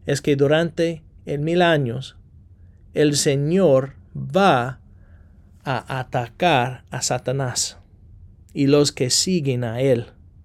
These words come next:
Y en este momento, Satanás va a estar en el lago de fuego con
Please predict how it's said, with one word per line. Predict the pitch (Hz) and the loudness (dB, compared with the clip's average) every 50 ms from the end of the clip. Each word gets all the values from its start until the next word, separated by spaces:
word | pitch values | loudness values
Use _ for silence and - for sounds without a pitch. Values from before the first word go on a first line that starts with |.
| - - - - - - - - - | -20 -20 -20 -20 -20 -20 -20 -12 -4
Y | - 139 | -2 2
en | 135 | 2
este | 156 170 - - - 180 | 4 4 4 4 4 2
momento, | 165 160 156 151 165 214 247 247 190 151 135 - 135 127 143 139 - - - - - - - - | 4 4 2 2 2 2 0 0 0 -2 -2 -4 -6 -6 -6 -8 -12 -18 -20 -20 -20 -20 -20 -10
Satanás | - - - 156 147 - 156 151 160 170 180 196 196 185 - - - - - - - | -2 2 2 2 4 4 2 2 4 2 2 2 2 0 -2 -6 -12 -20 -20 -14 -10
va | 135 131 131 151 160 160 170 175 175 - | -6 0 2 4 4 4 4 2 0 -2
a | - 151 139 | -4 -6 -4
estar | 127 - - - 175 170 175 180 180 | -4 -4 -4 -2 -2 0 2 2 2
en | 175 165 151 | 2 2 2
el | 143 139 135 139 | 0 0 2 2
lago | 147 156 165 165 175 170 | 2 2 0 0 0 0
de | 175 175 160 | 0 -2 -2
fuego | - - 160 151 135 131 117 127 123 123 131 - - - - - - - - - - - - - - - | -2 -2 0 0 0 0 -2 -4 -6 -8 -8 -12 -16 -20 -20 -20 -20 -20 -20 -20 -20 -20 -20 -20 -18 -4
con | - 190 190 165 139 127 131 135 131 | 2 4 6 6 6 4 2 -2 -6